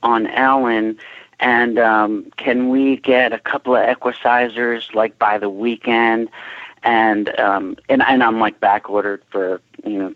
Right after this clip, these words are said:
two months, <laughs> and I was like, "Well, we don't quite operate that way, um, but let me see what I can do." And so I called my buddy Mike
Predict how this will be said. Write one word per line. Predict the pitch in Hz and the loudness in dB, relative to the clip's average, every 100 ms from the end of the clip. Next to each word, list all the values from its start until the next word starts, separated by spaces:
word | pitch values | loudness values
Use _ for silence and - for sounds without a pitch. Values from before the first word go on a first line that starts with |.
| - | -2
two | 139 | 0
months, | 110 117 107 101 - | 4 4 2 0 -2
<laughs> | |
and | 120 | -2
I | 196 | 0
was | 131 - | -2 0
like, | 110 - - | 0 -2 0
"Well, | 131 160 151 127 | 2 4 4 4
we | 123 135 147 | 2 2 2
don't | 139 131 | 0 -4
quite | - 120 120 | -8 -2 2
operate | 110 110 110 107 101 | 2 2 0 -2 0
that | 98 - | 0 0
way, | 104 104 107 104 - - - - 110 | 0 0 0 -4 -16 -20 -20 -8 0
um, | 117 110 110 107 107 104 - | 2 4 2 0 -4 -6 0
but | 127 | 2
let | 135 | 4
me | 139 127 | 2 0
see | 123 | -2
what | 110 | 0
I | 101 | 0
can | 120 123 | 0 0
do." | 190 151 | 2 2
And | 113 - | 0 2
so | 123 | 2
I | 117 | 2
called | - 120 110 | 2 0 0
my | 110 | -2
buddy | 101 107 104 | 0 0 0
Mike | 104 95 | -4 -6